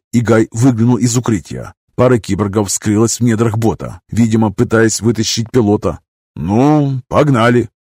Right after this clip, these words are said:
Парень достал из кармана крохотную коробочку с единственной кнопкой и надавил на неё пальцем. В воздухе запахло озоном. Фигуры большинства киборгов замерли, как в детской игре. Кто-то из пиратов рухнул на землю.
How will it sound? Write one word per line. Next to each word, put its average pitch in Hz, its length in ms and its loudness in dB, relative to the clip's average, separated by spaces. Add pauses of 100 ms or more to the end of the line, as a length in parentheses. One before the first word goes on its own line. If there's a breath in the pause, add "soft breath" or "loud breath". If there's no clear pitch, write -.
Парень 117 280 2
достал 123 300 0
из 123 120 0
кармана 117 380 0
крохотную 123 540 0
коробочку 73 720 -6
с - 180 -4
единственной 123 600 0
кнопкой 123 480 0
и 131 300 0 (100)
надавил 120 560 0
на 98 100 -2
неё 110 280 2
пальцем. 104 500 -2 (260)
В 104 140 -6
воздухе 104 480 -2
запахло 110 500 -2
озоном. 90 460 -4 (120)
Фигуры 104 460 0
большинства 113 480 0
киборгов 113 560 0
замерли, 95 600 -6 (240)
как 123 140 0
в 117 80 -2
детской 117 440 0
игре. 104 360 -4 (220)
Кто-то 107 300 0
из 110 200 -2
пиратов 117 440 0
рухнул 123 300 0
на 127 100 2
землю. 65 440 -6